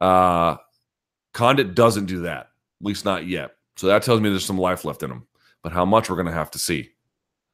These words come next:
Uh, what do you make of Condit's career as a whole? I think he is a Hall of Famer. I think he is just shy of Hall of Fame territory. So it says, "Also, your WrestleMania watch party was really funny."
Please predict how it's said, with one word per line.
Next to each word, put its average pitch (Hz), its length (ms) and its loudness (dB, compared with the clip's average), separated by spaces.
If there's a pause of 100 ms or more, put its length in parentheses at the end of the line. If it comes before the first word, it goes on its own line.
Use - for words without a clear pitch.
(1500)
Uh, 107 140 8
what 117 100 8
do 147 60 8
you - 20 6
make 156 140 4
of 113 100 0
Condit's 123 420 2
career 110 300 4
as 104 120 2
a 98 40 -4
whole? 104 300 0
I 90 100 2
think 110 200 -4
he 110 120 -2
is 98 100 0
a 92 60 0
Hall 98 240 2
of 92 80 0
Famer. 82 460 -4
I 104 100 -2
think 113 160 -4
he 107 80 -4
is 85 160 -2
just 98 260 -2
shy 87 360 0
of 71 100 -4
Hall 73 220 -4
of - 80 -14
Fame 65 200 -10
territory. 58 520 -10 (1040)
So - 120 -12
it 80 40 -8
says, 78 160 -8
"Also, 80 240 -2
your 82 160 -2
WrestleMania 80 520 -4
watch 104 320 2
party 107 280 4
was 90 180 0
really 78 220 -4
funny." 62 340 -10